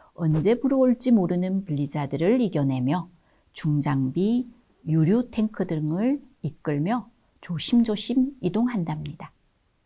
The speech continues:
크레바스에 차량과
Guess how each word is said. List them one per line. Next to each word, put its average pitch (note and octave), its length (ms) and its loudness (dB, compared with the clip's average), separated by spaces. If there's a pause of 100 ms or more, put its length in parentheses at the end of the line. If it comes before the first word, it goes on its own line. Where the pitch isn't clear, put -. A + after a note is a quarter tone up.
(340)
크레바스에 F#3 880 -2 (160)
차량과 F3 800 -2